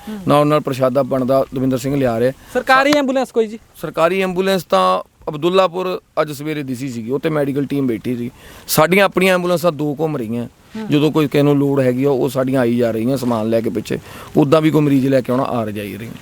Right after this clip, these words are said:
Speaker 1: ਅੱਛਾ, ਪੰਜਾਬ ਦੇ ਹੀ ਨਹੀਂ, ਪੰਜਾਬ ਤੋਂ ਬਾਹਰ ਰਹਿੰਦੇ ਬਹੁਤ ਸਾਰੇ ਐਨ ਆਰ ਆਈ ਵੀਰ ਤੁਹਾਨੂੰ ਦੇਖ ਰਹੇ ਨੇ ਜਾਂ ਸਮਾਜ ਸੇਵੀਆਂ ਦੀ ਗੱਲ ਕਰ ਲਈਏ, ਜਿਹੜੇ ਪੰਜਾਬ ਦੇ ਨਾਲ ਦਰਦ ਰੱਖਣ ਵਾਲੇ ਲੋਕ ਨੇ,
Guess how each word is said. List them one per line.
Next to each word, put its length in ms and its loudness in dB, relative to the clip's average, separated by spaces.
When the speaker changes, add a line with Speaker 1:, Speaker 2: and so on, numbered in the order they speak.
Speaker 1:
ਅੱਛਾ, 180 0
ਪੰਜਾਬ 600 4
ਦੇ 120 6
ਹੀ 100 4
ਨਹੀਂ, 220 4
ਪੰਜਾਬ 360 2
ਤੋਂ 140 2
ਬਾਹਰ 280 4
ਰਹਿੰਦੇ 220 -2
ਬਹੁਤ 240 2
ਸਾਰੇ 260 2
ਐਨ 220 0
ਆਰ 120 2
ਆਈ 120 4
ਵੀਰ 180 -4
ਤੁਹਾਨੂੰ 280 0
ਦੇਖ 200 4
ਰਹੇ 140 0
ਨੇ 140 0
ਜਾਂ 120 4
ਸਮਾਜ 300 0
ਸੇਵੀਆਂ 300 -2
ਦੀ 100 -2
ਗੱਲ 160 2
ਕਰ 160 0
ਲਈਏ, 200 -2
ਜਿਹੜੇ 220 0
ਪੰਜਾਬ 400 2
ਦੇ 80 -2
ਨਾਲ 180 0
ਦਰਦ 260 0
ਰੱਖਣ 280 -6
ਵਾਲੇ 180 2
ਲੋਕ 300 2
ਨੇ, 160 -4